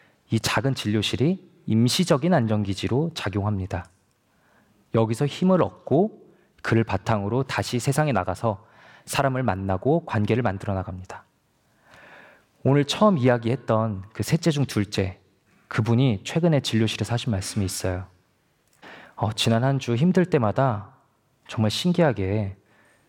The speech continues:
선생님께서 '지금 잘하고 있어요' 라고 말해줬던 내용이 자연스럽게 떠오르면서 힘든 걸 잘 이겨낼 수 있었다"라고 말을 하시더라고요.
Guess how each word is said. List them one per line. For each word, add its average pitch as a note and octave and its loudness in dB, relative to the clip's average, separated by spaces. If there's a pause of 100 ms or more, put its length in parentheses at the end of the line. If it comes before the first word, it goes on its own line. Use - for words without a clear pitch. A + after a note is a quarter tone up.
선생님께서 A#2+ -2
'지금 A2+ -2
잘하고 A2+ -2
있어요' G2 -4 (320)
라고 G2+ -2
말해줬던 G#2 -2
내용이 G2+ 0 (580)
자연스럽게 A2 -2
떠오르면서 B2 0 (560)
힘든 C#3+ 0
걸 A#2+ 2
잘 G#2+ -4
이겨낼 A#2 0
수 - -8
있었다"라고 - -8
말을 G2 0
하시더라고요. F#2 -6